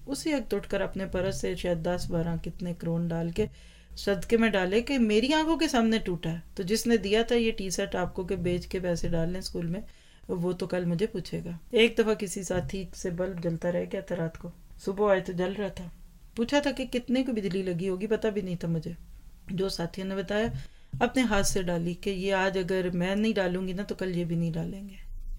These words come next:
तो वसाइल को पूरा इस्तेमाल करें, बहुत बरकत होगी इंशाल्लाह। आज भी यानी आप देखें इर्द गिर्द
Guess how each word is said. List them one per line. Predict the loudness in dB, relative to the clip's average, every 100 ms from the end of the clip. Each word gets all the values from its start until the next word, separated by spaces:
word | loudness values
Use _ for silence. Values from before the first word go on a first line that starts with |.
| -2
तो | 4
वसाइल | 4 6 4 4
को | 0
पूरा | -2 0 0
इस्तेमाल | -2 -2 0 0
करें, | 0 0 0 0
बहुत | -6 2 4 4 2
बरकत | -4 -2 -4 -2
होगी | -2 -2
इंशाल्लाह। | -2 -4 -6 -8 -8 -14 -20 -20 -20 -14 2
आज | 4 4
भी | 2 0
यानी | -2 -4 -10 -8 -4 -4 -2 -2
आप | -4 -2
देखें | -2 -2
इर्द | -4 -2
गिर्द | -4